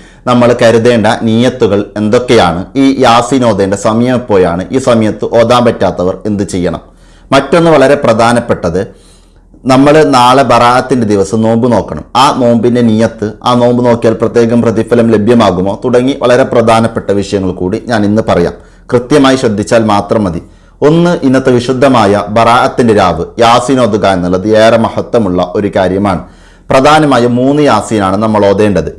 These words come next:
ഈ യാസീൻ ഓതേണ്ടത് മഗ്‌രിബ് കഴിഞ്ഞ് ഇശായിന്റെ ഇടയിലായിട്ടാണ്. മഗ്‌രിബ് ഇശായിന്റെ ഇടയിലായിട്ടാണ് യാസീൻ ഓതേണ്ടത്. ചില ആളുകൾ അസറിന് ശേഷം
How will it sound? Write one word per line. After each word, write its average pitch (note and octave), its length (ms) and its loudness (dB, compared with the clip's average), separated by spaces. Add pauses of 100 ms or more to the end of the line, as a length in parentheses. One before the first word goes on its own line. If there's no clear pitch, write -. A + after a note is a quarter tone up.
(120)
ഈ C#3+ 40 0 (180)
യാസീൻ C3 460 2
ഓതേണ്ടത് G#2+ 400 0 (240)
മഗ്‌രിബ് C3 440 2
കഴിഞ്ഞ് G2+ 260 0 (140)
ഇശായിന്റെ A#2+ 460 2 (100)
ഇടയിലായിട്ടാണ്. A2 640 2 (560)
മഗ്‌രിബ് C3 420 2
ഇശായിന്റെ A2+ 480 2
ഇടയിലായിട്ടാണ് G#2+ 600 2 (100)
യാസീൻ A#2 380 2
ഓതേണ്ടത്. F2+ 320 -2 (100)
ചില B2+ 180 -2
ആളുകൾ B2 220 2 (200)
അസറിന് C3 560 2
ശേഷം A#2+ 320 2